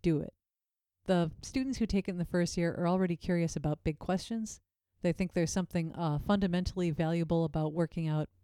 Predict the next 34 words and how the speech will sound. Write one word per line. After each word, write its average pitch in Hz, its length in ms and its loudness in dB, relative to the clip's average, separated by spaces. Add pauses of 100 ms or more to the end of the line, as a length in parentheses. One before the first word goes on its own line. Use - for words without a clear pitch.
big 165 160 0
issues, 160 520 0 (200)
including, 160 640 0
uh, 156 160 -4 (180)
whether 156 380 0 (300)
morality 165 460 0
depends 156 340 -4
on 139 100 -6
religion, 196 520 -4 (380)
whether, 165 320 2
um, 147 280 -4 (260)
you 185 80 0
can 170 180 -2
be 165 100 -2
good 190 280 2
without 160 300 -2
necessarily 160 440 -4
believing 151 340 -2
in 139 40 -4
a 139 60 -6
god, 156 400 -2 (500)
whether 170 300 4
what 165 180 0
matters 170 360 2
more 165 200 2
is, 147 200 0
um, 147 320 -6
harm 185 360 -2
to - 160 -2
others 175 540 2
or 151 380 0 (100)
honoring 156 400 -2
people's 156 420 -8
rights. - 440 -4